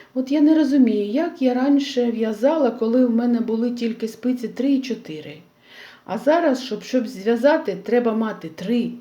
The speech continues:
три двадцять п'ять, три з половиною, три сімдесят п'ять, чотири. Тому що міняється розмір спиць,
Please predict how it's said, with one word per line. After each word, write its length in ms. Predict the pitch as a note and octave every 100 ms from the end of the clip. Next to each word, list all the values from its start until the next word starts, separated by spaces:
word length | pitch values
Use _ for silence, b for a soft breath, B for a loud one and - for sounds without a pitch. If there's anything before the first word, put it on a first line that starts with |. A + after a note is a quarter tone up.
| b b b b b -
три 160 | G#3+
двадцять 460 | A#3+ A#3 A#3+ A3+ A3+
п'ять, 280 | G#3 G3 F3+
три 120 | G#3
з 80 | A3+
половиною, 640 | A3+ A#3+ A#3+ A#3 G3 D#3
три 220 | - A#3
сімдесят 640 | C4 C4 B3+ B3 B3 B3 -
п'ять, 300 | F#3+ F3+ -
чотири. 640 | G#3 B3 A3 A#3+ G3+ D3 B B B B B
Тому 300 | - F#3+ A3+
що 340 | A3+ - G#3 G3 B B -
міняється 580 | A#3+ A#3+ G3+ F3+ F3+
розмір 400 | G3 G3+ F#3+ G3+
спиць, 540 | G3 - D4+ G4+ -